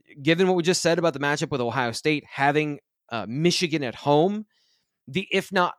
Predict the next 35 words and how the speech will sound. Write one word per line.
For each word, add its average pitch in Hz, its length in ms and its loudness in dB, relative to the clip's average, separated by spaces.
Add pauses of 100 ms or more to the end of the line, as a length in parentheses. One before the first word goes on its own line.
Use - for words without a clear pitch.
(280)
now 156 580 0
when 165 540 0
crowd, 214 540 2 (100)
I, 131 140 -4
I 156 80 -2
think 190 260 -6
they 151 120 0
have 147 260 2
a 143 280 -2
reasonable 156 720 -2
point. 175 360 0
You'd 151 200 -8
love 254 500 0
it 131 200 -6
for 147 600 0 (360)
Drew 190 200 2
Aller 165 240 4
to 151 80 -2
have 147 360 0
more 175 380 4
experience, 139 560 -6
another 151 260 -2
year 139 200 -2
starting, 110 580 -4
but, 131 160 -4 (720)
you 156 80 -6
know, 135 40 -6
Chop 233 280 2
Robinson's 135 480 -2
going 113 160 -4
to - 20 -6
the 104 120 -6
N 101 100 -6
F 95 180 -12
L 82 260 -10